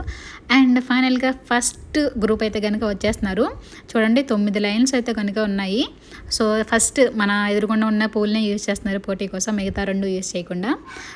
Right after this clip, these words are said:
So, ఇదొకటి లక్కీ అని చెప్పుకోవాలి మనం దగ్గరలో అన్ని చూడడానికి. So, ఫస్ట్ అయితే కనుక గర్ల్స్ వచ్చేసారనమాట. So, ఈ గర్ల్స్ అసలు చేస్తానే, చేస్తానే ఉన్నారు. ఎందుకంటే కనుక ఇది మొ-, ఎందుకంటే వీళ్ళు చేసేది ఫోర్ హండ్రెడ్ మీటర్స్ అనమాట. అంటే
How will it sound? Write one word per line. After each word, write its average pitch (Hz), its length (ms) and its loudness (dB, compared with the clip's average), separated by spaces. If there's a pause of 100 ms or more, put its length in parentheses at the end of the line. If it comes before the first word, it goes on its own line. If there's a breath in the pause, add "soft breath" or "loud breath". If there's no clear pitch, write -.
So, 208 180 2
ఇదొకటి 202 440 0
లక్కీ 202 300 0
అని 214 180 4
చెప్పుకోవాలి 190 460 0
మనం 208 260 0
దగ్గరలో 196 360 -2
అన్ని 190 280 -2 (100)
చూడడానికి. 180 580 -4 (400 loud breath)
So, - 140 2
ఫస్ట్ 254 320 2
అయితే 269 200 2
కనుక 233 260 2 (180)
గర్ల్స్ 220 240 2
వచ్చేసారనమాట. 185 680 -4 (500 loud breath)
So, 240 260 4
ఈ 247 180 4 (120)
గర్ల్స్ 311 540 2 (120)
అసలు 233 200 2
చేస్తానే, 294 580 4
చేస్తానే 302 500 4
ఉన్నారు. 294 560 2
ఎందుకంటే 262 640 2
కనుక 233 280 0
ఇది 302 300 -2
మొ-, 214 180 -2 (580)
ఎందుకంటే 285 580 2
వీళ్ళు 233 360 2
చేసేది 240 320 2
ఫోర్ 226 260 0
హండ్రెడ్ 214 360 0
మీటర్స్ 208 340 -2
అనమాట. 202 260 -2
అంటే 226 540 -2